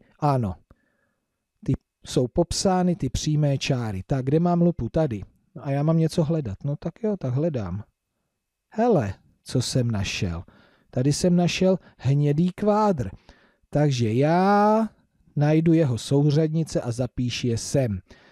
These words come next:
Tak, sloupec I, I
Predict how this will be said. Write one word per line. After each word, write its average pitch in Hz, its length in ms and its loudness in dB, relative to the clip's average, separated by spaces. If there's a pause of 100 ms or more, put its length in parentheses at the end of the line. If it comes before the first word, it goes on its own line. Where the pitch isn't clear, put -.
(180)
Tak, - 380 -8
sloupec 175 720 0 (100)
I, 123 420 0 (2000)
I 127 580 2